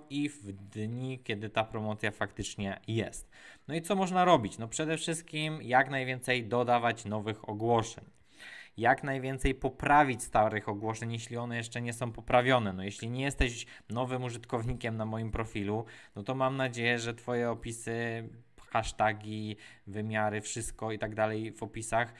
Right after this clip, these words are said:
no to już dawno, dawno się znajdują, tak? No bo ile to można poprawiać? Przecież to nie można stu ogłoszeń poprawiać przez cztery miesiące,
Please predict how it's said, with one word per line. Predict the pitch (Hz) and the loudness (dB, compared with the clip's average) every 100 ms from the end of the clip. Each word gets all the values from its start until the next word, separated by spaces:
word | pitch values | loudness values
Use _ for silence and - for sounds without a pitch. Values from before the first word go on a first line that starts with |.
| - - - | -20 -20 -10
no | 107 120 | -8 -2
to | 139 | 0
już | 127 | 4
dawno, | 123 123 135 | 8 6 6
dawno | 120 110 120 | 2 2 2
się | 113 117 117 | -4 -6 -6
znajdują, | 113 117 139 147 175 131 92 | -8 -4 -2 4 6 8 4
tak? | 92 104 117 | 2 2 2
No | 117 | -2
bo | 117 | -2
ile | 123 131 | 0 2
to | 127 | 2
można | 120 120 117 | 0 0 -2
poprawiać? | 117 120 135 123 92 85 | -2 -2 4 4 4 -6
Przecież | - 101 95 | -10 -10 -6
to | |
nie | 110 131 | -6 -4
można | 131 117 | -4 -4
stu | 110 135 120 | -2 0 2
ogłoszeń | 104 107 - 104 | 2 -2 -2 -4
poprawiać | 104 107 110 110 - | -4 0 0 0 -4
przez | - 104 - | -6 -6 -6
cztery | - - 120 110 | -8 -2 -2 0
miesiące, | 110 107 107 98 107 107 | -4 -4 -4 -4 0 0